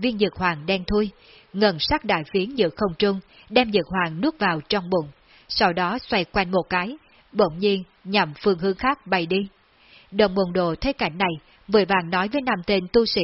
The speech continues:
phía sau, rồi dẫn đầu hóa thành một đạo lục quang bay đi. Năm tên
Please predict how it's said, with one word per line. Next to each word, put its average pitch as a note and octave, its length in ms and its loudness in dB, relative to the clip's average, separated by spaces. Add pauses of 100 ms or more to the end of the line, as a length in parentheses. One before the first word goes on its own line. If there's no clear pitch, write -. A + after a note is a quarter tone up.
phía A3+ 100 0 (100)
sau, F#3+ 220 -2 (360)
rồi F#3+ 280 4
dẫn F3 200 0
đầu E3+ 320 0
hóa F#3+ 180 0
thành G3+ 220 -4
một E3+ 180 0
đạo F3 220 2
lục E3 240 0 (100)
quang F#3 240 0
bay F3+ 160 2
đi. G3 200 0 (560)
Năm G3+ 280 2
tên G3 180 2